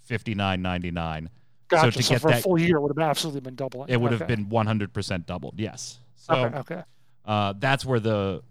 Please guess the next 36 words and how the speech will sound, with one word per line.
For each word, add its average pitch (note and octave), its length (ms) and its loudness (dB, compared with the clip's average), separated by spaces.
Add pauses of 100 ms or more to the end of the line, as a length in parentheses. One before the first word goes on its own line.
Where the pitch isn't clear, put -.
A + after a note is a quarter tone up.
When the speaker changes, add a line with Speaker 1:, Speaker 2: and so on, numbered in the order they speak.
Speaker 1:
it's G2 220 -8
doubling G#2+ 440 2
in F2+ 140 -8
price F2+ 320 -8
comes E2+ 240 -12
from, F2 220 -10
is E2+ 100 -10
looking G2+ 320 -6
at F2+ 120 -8
that F#2 180 -4
one G2 340 -6
year F#2+ 320 -4
membership, F2 840 -6 (400)
uh, E2+ 260 -2
which F2 240 -8
you G2 80 -4
would F2+ 160 -6
need F2 220 -8
to F2+ 80 -8
buy D#2+ 220 -6
two F2+ 300 -8
six - 320 -10
month E2 460 -10 (420)
memberships F2 680 -10
to D2 360 -12
obtain E2 580 -10 (140)
now. D2 280 -12 (500)
Good F3 180 2
reversal. D3 720 2
Yeah, B2+ 220 2
the A#2 100 -2
free C3+ 220 -2
to C3+ 80 -4
play B2 640 0 (380)
is, G2+ 200 -10 (240)
yeah, F2+ 160 -6